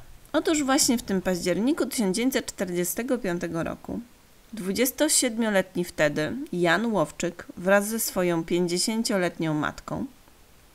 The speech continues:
Marią, ruszył na Dolny Śląsk z Wawrzeńczyc pod Krakowem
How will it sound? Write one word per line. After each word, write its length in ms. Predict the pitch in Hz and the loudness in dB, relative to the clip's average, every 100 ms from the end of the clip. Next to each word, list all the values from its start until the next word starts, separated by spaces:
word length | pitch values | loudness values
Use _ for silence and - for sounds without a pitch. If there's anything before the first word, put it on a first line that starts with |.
| - - - - | -20 -20 -14 2
Marią, 600 | 196 160 139 147 - 277 - - - - - - _ - - - - | 6 6 6 0 -4 -8 -12 -20 -20 -20 -20 -20 _ -20 -20 -12 0
ruszył 460 | 254 339 - 294 | 2 4 4 4
na 160 | 262 208 | 4 4
Dolny 380 | 196 214 208 208 | 4 4 4 2
Śląsk 680 | - 180 160 160 160 - - - - - - - 196 | 0 2 2 2 -4 -12 -20 -20 -20 -20 -20 -14 -8
z 120 | 208 | 2
Wawrzeńczyc 960 | 285 277 254 226 165 160 175 - - - - - - - - | 4 4 4 4 4 2 -2 -6 -14 -16 -20 -20 -20 -10 -6
pod 160 | 202 | -6
Krakowem 580 | - 185 - 170 156 | -2 -2 0 -2 0